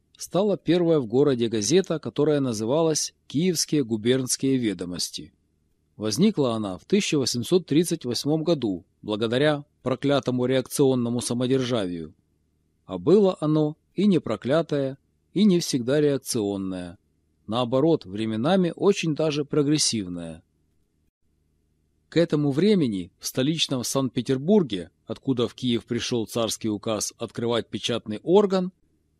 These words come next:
газеты выходили уже больше века,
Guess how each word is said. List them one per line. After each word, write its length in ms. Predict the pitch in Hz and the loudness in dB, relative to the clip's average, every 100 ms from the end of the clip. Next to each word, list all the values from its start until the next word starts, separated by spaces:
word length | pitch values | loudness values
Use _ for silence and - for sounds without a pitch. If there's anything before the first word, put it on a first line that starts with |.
| _ | _
газеты 500 | 95 104 104 202 196 | -8 -2 4 6 6
выходили 560 | 180 165 151 160 160 156 - | 2 2 0 2 2 0 -4
уже 260 | 117 220 | 2 4
больше 400 | 151 156 170 - | 6 4 4 4
века, 500 | 147 120 98 90 82 | 4 2 0 -6 -14